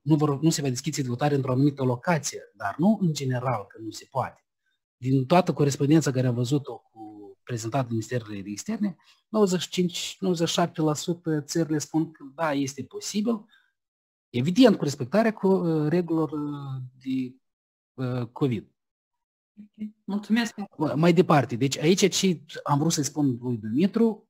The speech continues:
Speaker 1: de principiu este posibil ca să fie în două etape. Dar de asta depinde dacă, uh, o majoritate de membri vor face acest lucru.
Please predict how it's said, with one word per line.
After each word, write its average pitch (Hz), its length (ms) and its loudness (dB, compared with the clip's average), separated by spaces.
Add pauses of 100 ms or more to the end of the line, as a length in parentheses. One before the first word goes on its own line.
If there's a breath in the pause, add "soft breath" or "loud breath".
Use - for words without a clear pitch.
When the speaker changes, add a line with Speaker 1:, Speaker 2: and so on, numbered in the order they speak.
(160)
Speaker 1:
de 175 180 6
principiu 180 540 -2
este 165 340 -2
posibil 139 580 -4
ca 131 140 -10
să - 180 -6
fie 147 220 0
în 127 100 0
două 156 220 6
etape. - 560 -4 (1160)
Dar 160 260 2
de 151 160 2
asta 165 180 2
depinde 143 440 0
dacă, 135 320 -2
uh, 120 360 -6 (100)
o - 60 -20
majoritate 123 440 -8
de 113 100 -12
membri 120 300 -2
vor 117 140 -12
face 139 280 -6
acest 131 300 -8
lucru. - 360 -4